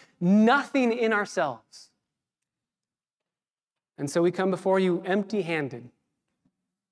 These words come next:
And we plead on the basis of your righteousness, on the basis of your character, on the basis of your faithfulness and your promises, on the basis of your mercy and compassion,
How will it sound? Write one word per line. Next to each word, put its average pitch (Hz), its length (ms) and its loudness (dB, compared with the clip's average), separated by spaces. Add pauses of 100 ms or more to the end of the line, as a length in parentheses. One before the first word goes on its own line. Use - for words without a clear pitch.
(320)
And 156 80 -8
we 156 80 -2
plead 175 680 -2 (140)
on 165 140 -2
the 151 60 -2
basis 180 420 -2
of 165 100 -4
your 190 240 0
righteousness, 139 600 -4
on 156 80 -4
the 156 60 -2
basis 190 420 -2
of 165 100 -6
your 214 240 0
character, 151 460 -4 (320)
on 165 100 2
the 180 80 4
basis 190 320 0
of 196 60 0
your 190 100 -2
faithfulness 208 560 -2
and 190 60 -2
your 185 80 0
promises, 226 520 -2 (280)
on 180 100 2
the 196 60 2
basis 202 320 -2
of 196 120 0
your 208 120 2
mercy 226 420 0
and 196 100 -2
compassion, 202 600 -4